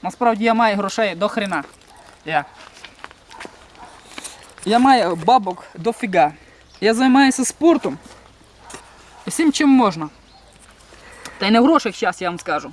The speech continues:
Це, по-, це, розумієте, це сорок тисяч, це для мене та як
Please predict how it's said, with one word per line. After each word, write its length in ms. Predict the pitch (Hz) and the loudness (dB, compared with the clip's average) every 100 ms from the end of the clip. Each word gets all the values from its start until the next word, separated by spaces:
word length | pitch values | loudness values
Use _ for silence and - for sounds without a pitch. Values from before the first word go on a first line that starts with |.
| 180 | -14
Це, 120 | 339 | -12
по-, 120 | 370 - - | -10 -12 -6
це, 220 | 320 285 | -2 0
розумієте, 380 | 262 320 247 196 | 2 0 -2 -6
це 280 | - 240 | -6 -6
сорок 340 | 208 311 311 - | -6 -4 -4 -2
тисяч, 320 | 381 359 247 - | -4 -4 -6 -6
це 200 | 269 233 | -4 -2
для 220 | 190 226 | -4 -4
мене 500 | 339 359 247 196 170 _ - - - - - | -2 0 0 -2 -8 _ -20 -20 -20 -20 -6
та 100 | - | 0
як 180 | 285 269 | 0 0